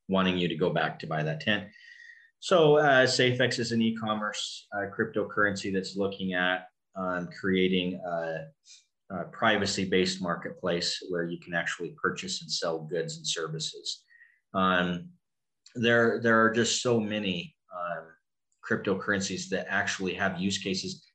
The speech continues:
that are now live, as opposed to twenty seventeen. They are now coming, and their applications, their services, their use cases are becoming live. That's really exciting to see in twenty twenty-one.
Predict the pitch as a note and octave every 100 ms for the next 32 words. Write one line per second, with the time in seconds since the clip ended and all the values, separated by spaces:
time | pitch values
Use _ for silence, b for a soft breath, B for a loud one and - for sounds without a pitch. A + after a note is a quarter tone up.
0 | - A2+ A#2 A#2+ B2 A2+ B2+ A2 - -
1 | _ - F#2+ G2+ F#2+ A2 A2 F#2+ B2 A2
2 | F#2+ A2 G2 F#2+ - C3+ G2 F#2+ B B
3 | B B B F#2+ G2+ G#2+ A#2 A#2 A2 G#2+
4 | A2 - A#2+ A#2+ G2 F#2+ F#2+ F#2 F#2 F#2
5 | F2+ G2 G#2+ - - - G2 - G2+ -
6 | F2 - - G#2+ G#2 - F#2+ F2+ F2+ G2+
7 | - G2 F#2 - - F2 F2+ D#3 F#2 F2
8 | E2 E2+ E2+ E2 - _ - F#2+ F#2 G2
9 | G#2 A2+ A2 G2 - G#2 F#2+ F#2 F2+ -
10 | G#2 F#2 E2+ - _ _ - G#2 A2+ A2+
11 | A2 G2+ F#2+ - G2 F2+ E2+ E2 D#2+